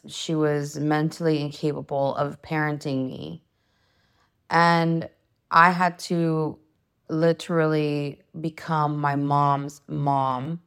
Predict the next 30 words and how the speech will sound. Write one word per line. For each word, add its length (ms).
at 120
the 200
age 160
of 100
sixteen 640
because 300
of 100
the 160
accident 560
that 140
she 180
had 460
at 180
work. 480
Well, 340
it 160
started 400
at 160
work 300
and 140
ended 300
at 120
her 160
school, 640
where 540
they 160
found 340
my 120
mother 380
unconscious 920